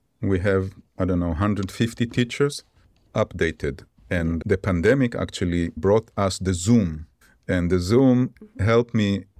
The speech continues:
to communicate regularly with the teachers. We have what we call Methodica, where I meet and I share with the teachers.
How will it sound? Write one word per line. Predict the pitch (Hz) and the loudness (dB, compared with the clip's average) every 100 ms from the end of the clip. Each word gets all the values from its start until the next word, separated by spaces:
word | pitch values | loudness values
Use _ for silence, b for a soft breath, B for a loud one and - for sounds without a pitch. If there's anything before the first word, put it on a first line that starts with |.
| - - | -18 -4
to | 104 90 85 - | -2 0 -2 -2
communicate | 95 95 120 117 95 85 - | 0 2 2 0 0 -2 0
regularly | 90 107 98 82 76 78 - - - | 0 2 2 2 0 -4 -8 -14 -6
with | 85 | -4
the | 85 | -4
teachers. | - 98 - 78 - - _ 262 | -4 -4 -4 -8 -8 -16 _ -8
We | 123 90 | -2 0
have | 90 95 95 | 2 0 0
what | 92 - | -2 -4
we | 92 | -4
call | 95 92 | 0 0
Methodica, | 82 - 92 85 92 113 117 123 _ _ b b b b b | 0 -2 -4 -4 -4 -4 -4 -6 _ _ b b b b b
where | 92 87 - | -2 -2 -2
I | 87 | 0
meet | 95 110 117 | 0 0 -2
and | 85 | -2
I | 82 | -2
share | - 92 95 | -2 0 2
with | 95 85 | 0 -4
the | |
teachers. | - 101 95 - 104 104 - | -6 -6 -4 -2 -2 -2 -12